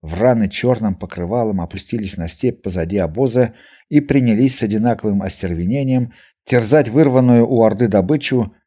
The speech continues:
и собственных убитых и раненых сородичей.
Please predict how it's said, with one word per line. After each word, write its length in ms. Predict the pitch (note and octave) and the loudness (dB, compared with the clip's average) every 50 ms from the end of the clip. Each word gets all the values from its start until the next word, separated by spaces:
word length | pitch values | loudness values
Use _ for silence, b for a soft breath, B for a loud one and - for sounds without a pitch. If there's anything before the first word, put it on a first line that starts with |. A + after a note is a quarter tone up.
| _ _ - | _ _ -2
и 140 | E3+ E3 D#3 | 0 0 2
собственных 720 | - - D#3 E3 B2+ - - C#3 C3+ C3+ C3 B2 - - | 2 4 2 2 2 0 -4 -2 0 0 0 0 0 -2
убитых 520 | F#2+ F2+ F#2+ C#3 C#3 C#3 C3 B2 A#2 - - - | -2 0 2 0 2 2 0 -2 -2 -4 -8 -4
и 60 | A2+ | -2
раненых 460 | G#2 F#2+ F#2+ F#2+ F#2+ F#2 F2+ F#2 - | 0 2 2 2 2 0 -2 -4 -6
сородичей. 760 | - - F2+ E2 E2+ D#2+ D2 D2+ C2+ - - - - - _ | -6 -6 -6 -6 -6 -6 -8 -10 -12 -12 -14 -14 -16 -20 _